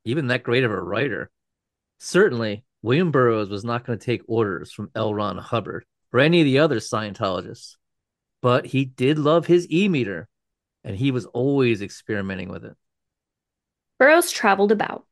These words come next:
Speaker 2: spending most of his time in London, but returned to the U S to write an article for Playboy, returning to his hometown of Saint Louis to reminisce over his youth and how different the world was.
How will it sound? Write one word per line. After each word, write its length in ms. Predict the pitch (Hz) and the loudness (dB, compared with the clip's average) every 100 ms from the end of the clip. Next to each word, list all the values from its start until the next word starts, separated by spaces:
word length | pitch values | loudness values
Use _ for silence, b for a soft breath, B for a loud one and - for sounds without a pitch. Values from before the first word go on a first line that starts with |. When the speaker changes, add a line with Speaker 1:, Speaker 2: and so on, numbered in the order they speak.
| - | -20
Speaker 2:
spending 320 | - 214 208 | 0 4 6
most 260 | 202 214 262 | 6 4 0
of 60 | |
his 120 | 262 254 | -6 -4
time 280 | 226 208 | 0 2
in 120 | 220 202 | 4 2
London, 440 | - - - - b b b | -2 -6 -12 -14 b b b
but 100 | 240 | 4
returned 400 | 254 247 269 269 | 4 6 6 6
to 160 | - - | 0 -2
the 100 | 294 | 2
U 140 | 277 | 4
S 340 | 190 202 - - | 2 0 -6 -4
to 120 | 202 | 2
write 160 | 208 254 | 4 4
an 80 | |
article 480 | 262 190 196 220 214 | 2 2 2 -4 -8
for 160 | 214 226 | -2 -4
Playboy, 640 | - 233 240 - - - - b b b - | -2 0 0 -2 -6 -10 -14 b b b 0
returning 400 | 196 208 196 190 | 4 6 6 6
to 100 | 196 | 4
his 160 | 185 | 2
hometown 480 | - 220 220 208 202 | 2 4 4 2 2
of 100 | 190 | 0
Saint 240 | - 185 - | -2 -2 0
Louis 560 | 247 220 180 - - - | 2 2 0 -6 -12 -12
to 140 | - | 0
reminisce 400 | 247 247 269 - | 2 4 2 0
over 240 | - 214 220 | 0 0 0
his 200 | 233 208 | -4 -6
youth 380 | 190 202 - - | -6 -8 -10 -6
and 100 | 196 | -2
how 120 | 220 | 0
different 420 | 208 226 - 185 | 2 0 -2 -4
the 80 | 202 | -2
world 320 | 196 202 190 | 0 0 0
was. 480 | 180 180 247 - - | -4 -6 -8 -10 -12